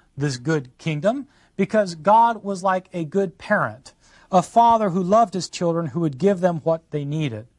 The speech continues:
That's why people could ask God for whatever they needed and God would provide it for them.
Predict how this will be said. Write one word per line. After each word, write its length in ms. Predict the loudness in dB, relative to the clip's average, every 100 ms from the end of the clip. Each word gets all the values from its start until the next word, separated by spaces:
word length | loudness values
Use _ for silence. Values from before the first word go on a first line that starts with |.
| _ _ _
That's 260 | -2 -2 0
why 160 | 0
people 280 | 2 -4 -4
could 200 | -4 -4
ask 680 | -2 0 0 -2 -8 -16 _ _ _ _ _ -2
God 300 | 4 4 2
for 160 | -8
whatever 380 | -2 2 2 0
they 100 | -4
needed 340 | -4 -4 -6 -6
and 160 | -6 -2
God 240 | 0 0
would 180 | -2 -4
provide 460 | -2 2 4 4 0
it 120 | -10 _
for 260 | -4 -4
them. 240 | -4 -10